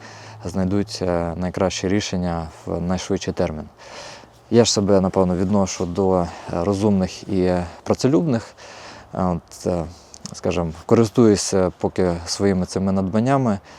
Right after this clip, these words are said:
вчуся, м, розвиваюся, щоб, е, ставати поступово лінивим, ну, конструктивно лінивим, звісно. Ем, і, е, хочу, напевно, е, під завершення поговорити про,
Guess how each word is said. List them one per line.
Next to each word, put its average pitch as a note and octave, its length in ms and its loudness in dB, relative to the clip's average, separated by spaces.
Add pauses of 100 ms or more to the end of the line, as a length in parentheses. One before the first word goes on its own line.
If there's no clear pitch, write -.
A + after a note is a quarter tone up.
(240)
вчуся, F#2 680 0 (300)
м, F#2 240 -2
розвиваюся, F#2+ 640 4
щоб, F2 320 -4
е, F2 220 2 (420)
ставати F#2+ 440 2
поступово F2+ 720 0 (140)
лінивим, A#2+ 500 4 (240)
ну, F#2 160 0 (140)
конструктивно G#2+ 580 4
лінивим, F2+ 400 2
звісно. E2+ 340 -4 (760)
Ем, F2+ 380 0
і, D3 140 6
е, F2+ 440 2 (300)
хочу, G#2+ 260 4
напевно, F#2+ 540 2
е, F#2 320 0 (580)
під G#2 120 4
завершення G2 640 6 (260)
поговорити G2+ 520 4
про, F#2+ 420 2